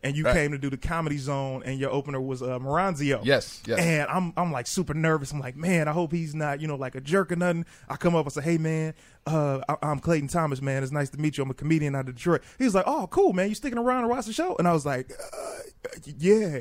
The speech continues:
Speaker 1: yeah," right?
Speaker 2: <laughs>
Speaker 1: Fast forward two years, I moved to L A, and this brother got me my first television appearance on Tony Rock's The Funny Spot on T V One.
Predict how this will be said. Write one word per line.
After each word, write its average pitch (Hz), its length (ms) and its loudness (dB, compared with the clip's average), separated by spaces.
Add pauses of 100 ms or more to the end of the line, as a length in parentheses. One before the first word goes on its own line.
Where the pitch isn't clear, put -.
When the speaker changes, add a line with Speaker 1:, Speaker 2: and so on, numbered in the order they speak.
Speaker 1:
yeah," 147 480 0
right? 165 220 6
Speaker 2:
<laughs> - 640 0
Speaker 1:
Fast 185 400 0
forward 196 400 0
two 214 200 -2
years, 160 440 -2
I 131 80 -2
moved 160 260 0
to 165 120 0
L 147 240 0
A, 135 180 -4
and 127 100 -6
this 147 120 -2
brother 135 340 0
got 135 300 -2
me 135 100 -4
my 127 160 -4
first - 420 -2
television 135 420 -2
appearance 127 460 -6
on 123 140 -8
Tony 156 220 0
Rock's 139 240 0
The 135 100 -10
Funny 135 200 -2
Spot 127 240 -6
on 123 100 -8
T 143 180 -2
V 143 160 0
One. 123 360 -4